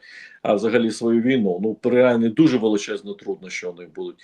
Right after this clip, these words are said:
Плюс удари постійні, е, от те, що С Б Ушники мочать, е, нафта-, е, нафта-, п-, м, нафтопереробні підприємства, нафтогони і так далі. А воно системно працює, системно працює.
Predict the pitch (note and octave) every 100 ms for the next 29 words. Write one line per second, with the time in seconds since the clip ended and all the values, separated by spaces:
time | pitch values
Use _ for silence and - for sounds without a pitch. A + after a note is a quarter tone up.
0 | - - _ C3 G3 G#3 D#3+ - D3 E3
1 | D#3+ C3+ - - D3 D3 C3+ B2+ B2 A#2+
2 | A#2 A2 A2 A2 A2 A2+ B2+ A2 F#2 B2
3 | C3+ - G#2+ A2+ A2 A#2 A2 A2 G2+ -
4 | G#2 G#2 G#2 G#2+ - G#2+ G2+ _ - _
5 | _ G#2 G#2 G#2 G#2 G2+ G2+ G2+ G#2+ B2
6 | - B2 A2 _ A2+ A2+ A2 A2 A2 A2
7 | A2+ B2+ - - A2+ A2 B2 A2 G#2+ G#2
8 | - A2 G#2+ A2+ G#2+ - A2 A2+ - G#2+
9 | G#2 G#2+ G#2+ G#2+ G#2 B2 B2 G2+ F2+ -
10 | _ - - _ G#2 G#2 A#2 D#3+ A3 A3+
11 | A3+ - A#3 G#3+ G3+ G#3 G3 - G3 D3
12 | A#2+ - B2 D3 C#3 C3 C#3+ C#3 G3 G3
13 | F3 D3+